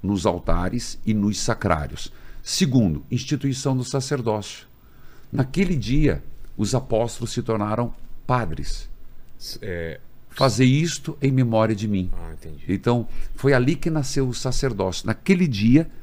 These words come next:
Speaker 1: nasceu, é o dia do padre, por excelência.
Speaker 2: Ah,
Speaker 1: Tanto
Speaker 2: é?
Speaker 1: que nós celebramos.
Speaker 2: Na quinta?
Speaker 1: Na Quinta-feira Santa, depois da missa, da primeira missa,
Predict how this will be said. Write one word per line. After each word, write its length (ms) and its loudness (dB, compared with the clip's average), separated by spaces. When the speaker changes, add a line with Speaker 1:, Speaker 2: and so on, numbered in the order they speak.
Speaker 1:
nasceu, 500 2
é 60 4
o 60 4
dia 160 4
do 120 2
padre, 400 -2
por 180 -2
excelência. 640 -6
Speaker 2:
Ah, 80 2
Speaker 1:
Tanto 180 6
Speaker 2:
é? 20 0
Speaker 1:
que 80 4
nós 240 2
celebramos. 800 -2
Speaker 2:
Na 120 -6
quinta? 560 -4
Speaker 1:
Na 160 2
Quinta-feira 600 -2
Santa, 520 0
depois 640 4
da 100 4
missa, 640 2
da 140 -2
primeira 420 2
missa, 560 0